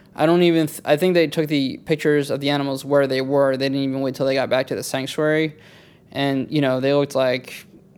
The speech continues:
you know, they were, like, on their last hour of life, or they were just in such horrendous condition. And then I think you click the image or you click the next image or whatever, and you see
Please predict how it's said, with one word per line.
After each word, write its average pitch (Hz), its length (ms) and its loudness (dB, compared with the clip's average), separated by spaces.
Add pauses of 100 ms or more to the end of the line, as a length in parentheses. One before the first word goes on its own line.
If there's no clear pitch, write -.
you 151 220 -2
know, 120 100 0
they 131 140 2
were, 131 160 2
like, 127 160 -2
on 135 100 -4
their 127 160 -2
last 127 320 -2
hour 127 240 0
of 127 140 -6
life, 110 420 -6
or 123 60 -12
they 139 100 2
were 135 80 0
just 131 220 -8
in 131 80 -8
such - 360 -2
horrendous 135 320 -4
condition. 135 680 -4 (480)
And 143 160 -2
then 139 440 0 (160)
I 143 100 -12
think 143 120 -2
you 131 100 -2
click 180 260 2
the 180 100 -2
image 165 520 0
or 139 160 0
you 135 60 -6
click 139 220 -4
the 139 80 -10
next 143 260 -4
image 147 240 -2
or 135 60 -2
whatever, 143 380 4
and 139 140 -2
you 143 80 0
see 143 540 0